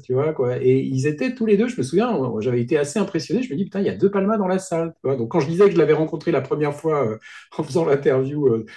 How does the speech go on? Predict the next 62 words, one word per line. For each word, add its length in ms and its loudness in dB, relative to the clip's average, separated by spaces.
en 60 -6
fait, 160 6
je, 120 -4
je 100 -2
l'avais 220 6
vu 240 2
là, 300 2
en 40 -2
fait, 280 -4
dans 260 4
le, 200 6
la 120 0
projection 420 2
de 120 4
Carl-, 340 -2
de, 320 6
de 180 -2
Scent 280 2
of 100 4
a 40 6
Woman. 500 4
Donc 240 -4
je 100 -14
pense 200 0
qu'il 140 -2
était 220 2
là. 260 4
C'est 180 0
pas 140 2
impossible, 520 4
hein, 100 2
qu'ils 280 -6
aient, 200 8
euh, 160 2
fait 320 0
aussi 340 0
le, 200 0
la 120 -4
première 320 -4
scène 220 -4
de 100 -2
Carlitos 540 -2
Way, 100 4
là, 100 0
dont 140 -6
tu 160 -18
parles. 340 -2
Euh, 120 -4
parce 320 0
que 300 8
peut-être, 520 2
euh, 200 4
il 120 -2
voulait 240 2
capitaliser 840 2
sur 160 0
le 80 2
côté, 500 0
euh, 220 4
tu 100 -4
vois, 320 0
euh, 320 -6